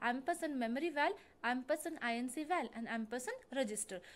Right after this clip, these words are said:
So this is the prototype statement. Now the next, there are three model statements are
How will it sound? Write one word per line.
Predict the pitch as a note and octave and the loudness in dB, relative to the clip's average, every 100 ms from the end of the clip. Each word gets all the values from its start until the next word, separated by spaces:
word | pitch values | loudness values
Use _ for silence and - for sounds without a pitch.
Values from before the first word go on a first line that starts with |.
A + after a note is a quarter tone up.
| - | -14
So | - D4 | 0 2
this | D4+ E4 | 2 4
is | G4+ G#4 F#4 | 4 4 4
the | A3+ D#4+ | 6 6
prototype | - A3 A3+ B3 F#4 | 6 0 0 0 -2
statement. | - E4 C4+ - F#3+ - - - - | 0 0 0 -4 -6 -8 -20 -20 0
Now | E4 G#4+ G#4+ - | 4 4 0 -4
the | C4 | 0
next, | C#4+ F#4+ - A#3+ | 4 4 2 -2
there | C4+ B3 | 2 4
are | C#4 - - - | 4 0 -20 -12
three | - G#4 B4 | 4 6 6
model | F#4+ C4 A#3+ | 4 4 2
statements | A#3+ - B3 B3 C4 C4 - | 0 -2 -2 -2 -4 -4 -2
are | A#3+ | 0